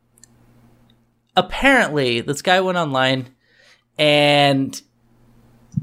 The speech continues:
look, I'm just trying to read through the story and find the relevant parts, but, um, Fei Yan, I totally messed up that, uh, postdoctoral researcher at a major university in Cambridge, Mass-, Massachusetts,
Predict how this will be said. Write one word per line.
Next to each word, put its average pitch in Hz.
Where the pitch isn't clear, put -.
look, 175
I'm 180
just 208
trying 180
to 160
read 147
through 156
the 135
story 135
and 123
find 131
the 113
relevant 113
parts, 107
but, -
um, 120
Fei 202
Yan, 170
I 127
totally 123
messed 110
up 107
that, 117
uh, 123
postdoctoral 180
researcher 156
at 131
a 131
major 175
university 214
in 147
Cambridge, 160
Mass-, 131
Massachusetts, 139